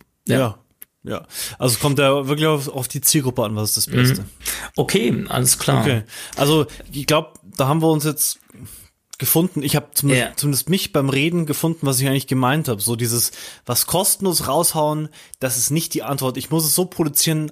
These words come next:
Speaker 2: als würde ich dafür Geld verlangen. Und dann entscheide ich zum Schluss nochmal, verlange ich dafür vielleicht Geld? Ich würd das nie ausschließen.
Speaker 1: Mhm.
Speaker 2: Ja.
Speaker 1: Also, also wollen wir mal zusammenfassen.
Speaker 2: Ja.
Speaker 1: Ähm,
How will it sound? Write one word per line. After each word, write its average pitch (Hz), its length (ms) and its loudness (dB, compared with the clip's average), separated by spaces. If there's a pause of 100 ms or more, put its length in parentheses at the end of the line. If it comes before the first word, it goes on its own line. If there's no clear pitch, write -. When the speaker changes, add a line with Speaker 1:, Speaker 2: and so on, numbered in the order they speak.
Speaker 2:
als 131 200 -2
würde 147 140 0
ich 139 60 -4
dafür 131 240 -4
Geld 127 240 2
verlangen. 110 520 -2 (360)
Und 147 240 -2
dann 185 200 2
entscheide 165 340 2
ich 165 100 -4
zum 143 140 -2
Schluss 208 320 2
nochmal, 131 380 2 (280)
verlange 285 400 0
ich 370 80 -4
dafür 143 240 0
vielleicht 117 320 0
Geld? 104 240 -2
Ich - 160 -6
würd 156 140 0
das 131 140 0
nie 180 120 2
ausschließen. 113 640 -4 (280)
Speaker 1:
Mhm. 113 320 -2 (180)
Speaker 2:
Ja. 120 140 -4 (140)
Speaker 1:
Also, 135 180 0 (260)
also 151 300 0 (120)
wollen 143 420 0
wir 175 100 2
mal 175 80 2
zusammenfassen. 117 1000 0 (140)
Speaker 2:
Ja. 160 320 -2 (380)
Speaker 1:
Ähm, 123 720 0